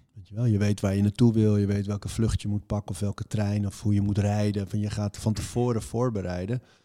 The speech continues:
En dan weet je, ah, als ik van A naar B wil, moet ik dit doen en dat doen en dit doen en dat doen. En het is eigenlijk heel gek dat zoveel mensen een sportschool ingaan zonder plan.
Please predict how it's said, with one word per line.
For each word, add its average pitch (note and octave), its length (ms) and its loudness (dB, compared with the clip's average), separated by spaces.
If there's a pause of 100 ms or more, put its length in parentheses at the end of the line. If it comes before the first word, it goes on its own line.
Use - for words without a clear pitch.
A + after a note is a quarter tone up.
(140)
En G#2 100 -4
dan G2 160 2
weet A#2 280 2
je, A2 140 2
ah, G2+ 240 -2
als F#2+ 140 -2
ik G#2+ 100 -4
van - 160 -2
A G#2+ 180 0
naar G2 160 2
B F#2+ 80 -2
wil, C3 320 4
moet G#2+ 160 4
ik F#2 140 -6
dit B2 160 2
doen B2+ 160 4
en F#2+ 100 4
dat A2 200 2
doen A#2+ 180 2
en F#2 100 2
dit A2+ 180 2
doen A#2 140 2
en F#2+ 140 0
dat A2+ 220 -2
doen. B2 160 0
En A2 120 -4 (420)
het - 80 -20
is A#2 80 -8
eigenlijk A#2+ 300 2
heel C3 140 8
gek - 300 -2
dat - 160 -2
zoveel C#3 320 2
mensen A#2 320 0
een G2+ 60 -2
sportschool G#2+ 500 -4
ingaan G2 400 -2
zonder A2+ 360 0
plan. A#2+ 440 -2